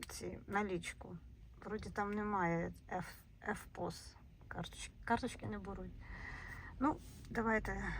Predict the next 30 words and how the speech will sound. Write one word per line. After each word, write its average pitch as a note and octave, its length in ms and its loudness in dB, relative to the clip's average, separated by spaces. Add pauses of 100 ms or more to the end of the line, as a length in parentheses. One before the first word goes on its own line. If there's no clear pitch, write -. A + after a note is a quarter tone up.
(440)
побачимо, G3+ 580 2
що A#3 200 6
я A#3 140 6
там A3 220 0
куплю. - 340 -4 (680)
Цікаво, G3+ 460 6
чи - 160 6
я A3 100 10
знайду A#3+ 360 6
щось, - 380 0
чи B3 60 0
ні. G3 240 2 (1200)
Так, G3 320 8
я B3+ 100 12
купила B3+ 520 12
дещо A3+ 300 12
в A3 40 2
цьому A3 260 12
магазині. A3+ 800 12 (1000)
В - 100 2
цьому, A3 280 12
що G#3+ 180 10
я G3+ 60 12
там G#3 160 10
припаркувалася. F#3 1000 10 (440)
Так, - 180 6 (120)
це B3 120 6
такі F#3+ 440 6 (280)
ретро, G#3 500 10 (800)
ем, G3 540 12